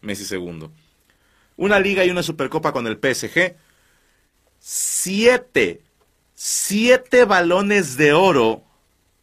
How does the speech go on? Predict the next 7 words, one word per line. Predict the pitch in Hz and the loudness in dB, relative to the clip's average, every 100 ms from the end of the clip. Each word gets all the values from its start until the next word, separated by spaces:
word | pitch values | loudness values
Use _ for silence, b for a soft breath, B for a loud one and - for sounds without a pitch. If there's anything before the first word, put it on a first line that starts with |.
| _ | _
cinco | - - 190 226 214 226 | -12 -6 -4 -4 -4 -2
de | 190 | -2
plata | 160 170 165 170 170 - b b b b | -4 -4 -4 -4 -8 -10 b b b b
y | 135 147 | -8 -4
uno | 170 175 160 | -4 -4 -4
de | 139 | -4
bronce. | 117 139 139 107 - - | -2 -2 -2 -4 -10 -14